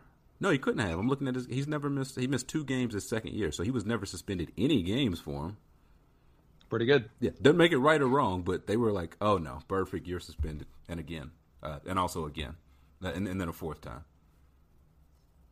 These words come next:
Speaker 1: But now, it's like,
Speaker 2: Did
Speaker 1: if
Speaker 2: you
Speaker 1: Sue, if Sue does something now,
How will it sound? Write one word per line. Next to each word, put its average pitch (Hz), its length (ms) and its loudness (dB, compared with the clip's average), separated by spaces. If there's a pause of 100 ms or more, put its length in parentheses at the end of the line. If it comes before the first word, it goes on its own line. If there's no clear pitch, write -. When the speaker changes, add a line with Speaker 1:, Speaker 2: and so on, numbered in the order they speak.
(1300)
Speaker 1:
But 87 140 -4
now, 135 300 -2
it's - 200 -14
like, 95 160 0
Speaker 2:
Did 139 60 4
Speaker 1:
if 143 80 4
Speaker 2:
you 185 80 10
Speaker 1:
Sue, 151 200 2
if 98 140 -2
Sue 180 200 -4
does 139 260 -2
something 127 400 -4
now, 113 420 -4